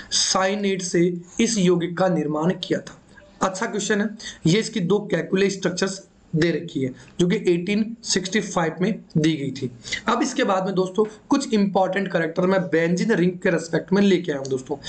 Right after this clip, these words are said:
पहला topic देखो, ये benzene ring ये कहती है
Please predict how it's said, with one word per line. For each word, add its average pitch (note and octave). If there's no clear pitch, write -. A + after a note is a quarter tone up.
पहला G#3+
topic F3+
देखो, C3+
ये G#3
benzene F#3
ring C3+
ये G3+
कहती F#3+
है G3+